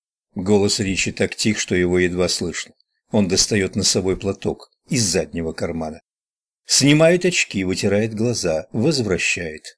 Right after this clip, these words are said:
очки на место, убирает носовой платок и добавляет, не отрывая взгляда от рук:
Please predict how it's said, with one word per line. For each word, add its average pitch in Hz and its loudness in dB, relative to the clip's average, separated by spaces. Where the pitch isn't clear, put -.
очки - -2
на 85 -4
место, 82 -8
убирает 113 2
носовой 95 -2
платок 98 -4
и 175 2
добавляет, 147 2
не 175 4
отрывая 165 4
взгляда 98 0
от 101 -4
рук: 90 -8